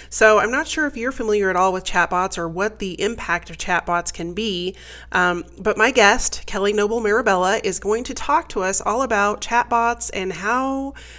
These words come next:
they are changing the world of marketing and business, and how you can take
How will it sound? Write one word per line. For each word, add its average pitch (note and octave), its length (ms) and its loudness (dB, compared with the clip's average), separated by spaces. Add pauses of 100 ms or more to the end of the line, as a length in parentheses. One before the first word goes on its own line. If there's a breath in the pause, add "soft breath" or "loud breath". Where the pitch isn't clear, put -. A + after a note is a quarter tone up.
(120 loud breath)
they G3 160 2
are G3 100 2
changing A#3+ 600 -2
the A3 80 -2
world F#3 280 0
of E3+ 80 -6
marketing A3+ 480 -2
and G3 220 -4
business, D#3+ 500 -6
and E3+ 180 -8
how F#3+ 200 -2
you G3+ 180 -6
can C#4 200 -4
take - 400 -6